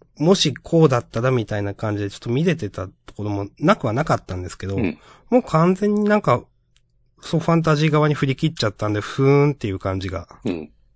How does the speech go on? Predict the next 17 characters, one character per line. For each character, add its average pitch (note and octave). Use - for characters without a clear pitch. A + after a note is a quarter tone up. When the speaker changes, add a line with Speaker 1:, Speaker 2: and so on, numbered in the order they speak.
Speaker 1:
出 B2
て G#2+
き -
て G2
し F#2+
ま F2
っ -
た。 -
Speaker 2:
は -
い。 -
わ -
か G#2
り -
ま -
す。 -
Speaker 1:
は -
い。 -